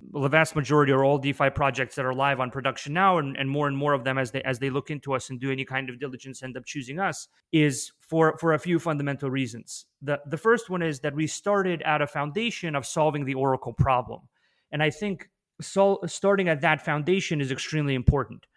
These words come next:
because we're not trying to take some kind of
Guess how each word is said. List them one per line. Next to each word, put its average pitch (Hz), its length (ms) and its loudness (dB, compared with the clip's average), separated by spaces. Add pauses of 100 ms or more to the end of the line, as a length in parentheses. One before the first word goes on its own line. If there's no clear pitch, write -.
(300)
because 143 280 2
we're 165 100 0
not 190 260 4
trying 165 440 -2
to 147 120 -8
take 156 300 -4
some 175 320 -2
kind 156 340 -2
of 135 220 -4